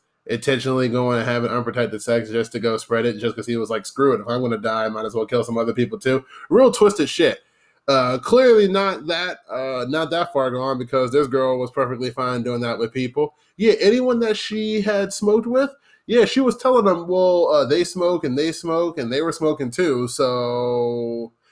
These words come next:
or like, you guys remember that episode of Foster's Home for Imaginary Friends when, uh, who was that? Who was that little badass one? That little badass friend. Uh, ah, crap.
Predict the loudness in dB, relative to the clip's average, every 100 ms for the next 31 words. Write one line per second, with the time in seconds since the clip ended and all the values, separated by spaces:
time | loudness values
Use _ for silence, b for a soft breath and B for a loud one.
0 | b 0 2 4 2 -2 _ _ _ 0
1 | 4 4 4 2 2 2 2 2 0 0
2 | -4 -4 -4 -4 -4 -8 _ _ _ -6
3 | -2 0 0 0 0 0 -2 -2 -6 -8
4 | -2 0 2 0 -2 -2 -2 0 0 2
5 | 4 2 2 -2 -4 -2 -2 -2 -2 -2
6 | -4 _ -20 -12 -4 -4 -4 -4 -4 -4
7 | -4 -4 -6 -8 -8 -8 _ _ _ _
8 | _ _ -2 2 4 2 2 0 0 -2
9 | -4 -6 -8 -8 -8 -10 -18 _ _ _
10 | _ _ _ -4 0 2 2 2 2 2
11 | 2 2 0 0 -4 B B _ _ _
12 | _ _ _ _ _ _ _ -6 -4 -2
13 | -2 -4 -10 -14 -8 -6 -4 -6